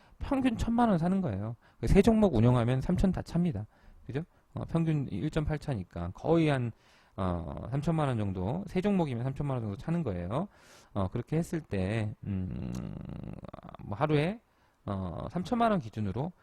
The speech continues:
한 칠, 팔십만 원 정도 수익은 나셔야 돼요. 음, 매일, 어, 평균적으로. 그렇게 발생을 하면은 생각을 해보면 삼천만 원 풀로 돌려서 칠, 팔십만 원 수익 나면은,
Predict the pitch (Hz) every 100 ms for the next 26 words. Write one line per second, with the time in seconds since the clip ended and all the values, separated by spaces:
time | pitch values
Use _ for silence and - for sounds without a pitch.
0 | _ _ 160 165 - 269 - 277 - 226
1 | 180 143 123 113 165 165 92 95 82 -
2 | - _ _ _ _ _ - - - -
3 | 101 98 95 151 _ - - - 170 160
4 | 131 95 85 107 143 _ - _ - 143
5 | 160 127 98 - 117 117 151 139 117 156
6 | 117 90 _ _ _ - 190 185 170 202
7 | 190 240 240 240 214 190 180 208 190 135
8 | 135 139 - - 180 170 165 139 127 151
9 | 143 101 104 107 95 101 113